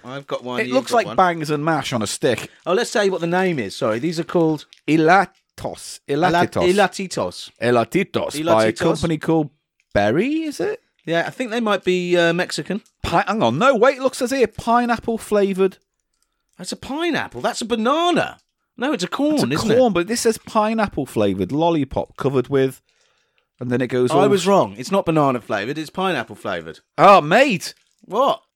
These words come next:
Speaker 2: There's another secret to it, but I think I'll let you taste it before I, I
Speaker 1: Okay.
Speaker 2: say. But it is pineapple flavoured
Speaker 1: So it's,
Speaker 2: lollipop.
Speaker 1: I, I get to guess what the other flavour is, yeah?
Speaker 2: Yeah.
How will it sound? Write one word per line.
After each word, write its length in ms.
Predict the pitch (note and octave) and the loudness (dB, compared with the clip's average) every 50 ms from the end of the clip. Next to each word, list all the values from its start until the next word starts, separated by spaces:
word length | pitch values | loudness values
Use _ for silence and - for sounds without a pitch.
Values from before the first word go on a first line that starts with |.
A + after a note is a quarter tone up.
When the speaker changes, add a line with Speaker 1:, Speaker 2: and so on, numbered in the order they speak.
| _ - | _ -2
Speaker 2:
There's 160 | D#3 D3 D3 | -2 0 0
another 300 | D#3 D3 E3 F#3+ B3 B3 | 0 0 2 2 2 0
secret 460 | - - B3 G#3 E3+ - - D3 - - | 0 -2 -6 -6 -4 -2 -2 -2 -2 -2
to 180 | - C#3+ B2+ A2 | 0 2 2 2
it, 180 | G2 - - - | 0 -2 -2 -2
but 180 | C#3+ - - _ _ | -2 -2 -2 _ _
I 140 | D3 D#3 D#3 | 2 2 2
think 280 | - - A3 A3 G3+ G3+ | 2 0 -4 -4 0 0
I'll 100 | F#3 E3+ | 2 2
let 180 | E3+ F3+ - G#3 | 2 0 0 -2
you 100 | E3 - | -6 -6
taste 340 | - - E3+ F#3+ G3 - - | -2 -2 -2 -2 -2 -8 -10
it 60 | - | -10
before 400 | A#2 A#2+ - - C#3 C3+ B2+ B2 | -10 -10 -6 -2 0 2 2 2
I, 200 | B2 B2 C3 - - | 2 0 0 -4 -6
I 160 | - - C3 B2+ | -4 -4 -2 -2
Speaker 1:
Okay. 80 | D3+ D3+ | -2 0
Speaker 2:
say. 280 | F3 F#3 F3 C3 G2+ - - - _ - _ _ _ _ _ | 0 2 2 2 0 -2 -10 -20 _ -20 _ _ _ _ _
But 260 | - - C#3 B2+ C3+ - _ _ _ _ _ | 2 2 2 2 -2 -6 _ _ _ _ _
it 140 | - D3 D#3 | 0 2 4
is 120 | G3+ A#3+ - | 4 2 0
pineapple 460 | - - A3+ G#3+ G#3 G3+ G3 G3+ F#3+ | -4 -2 -2 0 0 0 0 0 0
flavoured 200 | F3 F#3+ F3+ F#3 | 0 2 4 4
Speaker 1:
So 60 | F3+ F#3+ | 4 4
it's, 100 | F3+ F3+ | 6 6
Speaker 2:
lollipop. 460 | F3 F3 E3 G3 G#3+ A3 G3 G3 F#3+ | 6 6 6 4 4 4 4 2 2
Speaker 1:
I, 40 | G3 | 2
I 140 | G#3+ A3 | 2 0
get 200 | A3 - G#3+ G3+ | 0 -2 -8 -8
to 60 | - F#3 | -8 -6
guess 240 | - G#3 G3+ F#3+ - | -4 -2 -2 -2 -2
what 100 | G3+ F3+ | -2 0
the 60 | F#3 | 0
other 160 | F#3 F#3 F#3 F3+ | 0 0 -2 -4
flavour 400 | - G#3+ G3+ G3+ G3 E3 B2 G2 | -2 0 2 2 2 0 -2 -6
is, 200 | E2+ E2 - - | -8 -8 -8 -6
yeah? 180 | A#2 E3 G3+ - _ _ _ - | -6 -6 -8 -10 _ _ _ -2
Speaker 2:
Yeah. 420 | F#3+ A3+ A#3 G#3+ G3 C#3+ G2+ | 2 4 4 6 6 4 4